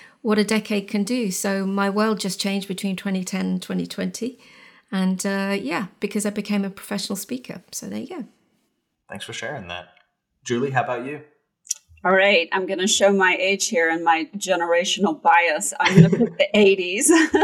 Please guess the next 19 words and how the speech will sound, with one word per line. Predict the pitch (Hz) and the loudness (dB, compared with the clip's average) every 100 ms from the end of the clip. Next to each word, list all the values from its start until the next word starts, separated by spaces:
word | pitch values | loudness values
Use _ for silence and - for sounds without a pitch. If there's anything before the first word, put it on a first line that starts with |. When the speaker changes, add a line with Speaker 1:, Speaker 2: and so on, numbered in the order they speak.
| - 807 - - 440 - | 2 -4 -4 -6 -2 2
Speaker 3:
Um, | 233 233 214 | 4 6 4
the | 196 214 | 4 4
eighties | 214 226 226 247 - 208 | 4 4 2 0 -6 0
to | 220 | 4
me | 202 214 | 6 6
were | 180 170 | 6 4
just | 214 - | 2 -4
a | 202 | 0
time | 214 202 | 2 2
of | 175 | -2
fun, | - 196 202 226 214 | 2 4 6 6 4
you | 214 185 | 0 0
know, | 175 175 196 _ _ 202 | 2 2 -2 _ _ 2
uh, | 175 165 | 4 4
people | - 247 202 | 2 -2 0
were | 185 196 | -2 -2
coming | 190 190 170 | -2 -2 2
out | 175 | 4
of, | 175 160 | 2 -4